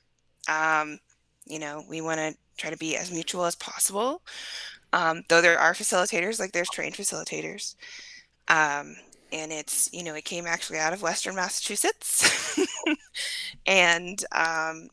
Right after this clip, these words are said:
it is really based on, you know, values of peer support, values of mutuality, and, and really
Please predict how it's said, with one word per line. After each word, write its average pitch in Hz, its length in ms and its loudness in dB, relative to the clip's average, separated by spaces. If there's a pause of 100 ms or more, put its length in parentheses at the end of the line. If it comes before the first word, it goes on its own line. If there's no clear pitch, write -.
it 175 120 -12
is 170 140 -6
really 156 320 -8
based 151 360 0
on, 156 380 -6
you 180 180 -12
know, 160 300 -8 (180)
values 156 480 -2
of 151 140 -6
peer - 160 -8
support, - 480 2
values 170 320 -2
of 165 80 -8
mutuality, 156 720 0
and, 156 260 -4
and 160 220 0
really 156 540 0